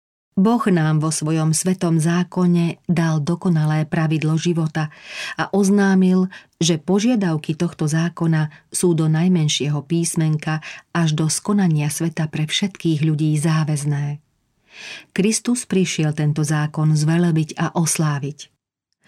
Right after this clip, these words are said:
Ukázal, že jeho základom je láska k Bohu a láska k blížnemu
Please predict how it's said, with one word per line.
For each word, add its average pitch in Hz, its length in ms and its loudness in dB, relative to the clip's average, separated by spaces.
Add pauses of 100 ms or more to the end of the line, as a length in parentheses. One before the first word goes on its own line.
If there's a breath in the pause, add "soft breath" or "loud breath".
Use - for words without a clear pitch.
(420 loud breath)
Ukázal, 165 720 0 (320 loud breath)
že 175 160 2
jeho 180 320 2
základom 202 640 0
je 180 240 4
láska 170 560 -2
k 156 80 -2
Bohu 170 640 0
a 156 160 0
láska 165 540 0
k 156 80 0
blížnemu 160 760 2